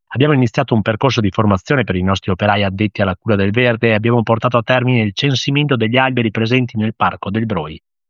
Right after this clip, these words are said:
Piazza della Libertà, nel Parco Giochi situato lungo il torrente Rova. Durante tale censimento è stata valutata anche la stabilità di tutti i soggetti arborei rilevati mediante un processo che si concentra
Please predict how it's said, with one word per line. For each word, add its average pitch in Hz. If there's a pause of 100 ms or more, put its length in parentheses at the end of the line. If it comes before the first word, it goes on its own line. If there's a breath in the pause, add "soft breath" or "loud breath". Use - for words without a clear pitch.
(120)
Piazza 98
della 101
Libertà, 104 (160)
nel 156
Parco 131
Giochi 98
situato -
lungo 185
il 180
torrente 117
Rova. 71 (680)
Durante 147
tale 110
censimento 110
è -
stata 107
valutata 101
anche 101
la 92
stabilità 101
di 104
tutti -
i -
soggetti 101
arborei 98
rilevati 104
mediante 101
un 98
processo 113
che -
si -
concentra 113